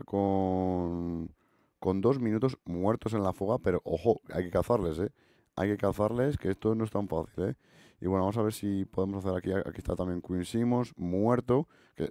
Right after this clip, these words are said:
tenemos unas fuerzas en el día de hoy espectaculares, compara con ellos, ¿eh? Compara con la gente, unas fuerzas impresionantes, pero bueno, vamos a poner a Philippe Gilbert por aquí delante, ahí está Benoit con el Froa,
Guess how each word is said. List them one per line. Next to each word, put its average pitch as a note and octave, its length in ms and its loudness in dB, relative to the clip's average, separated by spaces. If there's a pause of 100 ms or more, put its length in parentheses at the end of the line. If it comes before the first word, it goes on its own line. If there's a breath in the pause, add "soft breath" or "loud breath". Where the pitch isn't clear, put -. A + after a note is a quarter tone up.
(140)
tenemos F2 240 -2
unas G2+ 180 0
fuerzas F#2+ 360 -4
en F#2+ 80 -2
el E2+ 100 -4
día F2 160 2
de E2+ 100 0
hoy F#2+ 220 2 (380 soft breath)
espectaculares, F2 800 0
compara F2 440 -4
con F2 160 -2
ellos, E2 280 -2
¿eh? F2 140 -4 (380 soft breath)
Compara E2+ 420 -2
con A2+ 140 2
la A2 100 4
gente, F#2+ 340 -4
unas F#2 220 -4
fuerzas A2 380 -4
impresionantes, F2 760 -4
pero D#2+ 220 -4
bueno, E2 220 -2 (340 loud breath)
vamos G#2 160 -2
a - 20 -4
poner G#2 160 0
a - 20 0
Philippe F#2 280 -2
Gilbert F2+ 280 0
por E2+ 140 0
aquí E2 160 -4
delante, F2+ 360 -2
ahí F#2 120 2
está F2+ 260 -2
Benoit D#2+ 320 -4
con F2+ 140 -8
el E2+ 80 -6
Froa, G2 300 2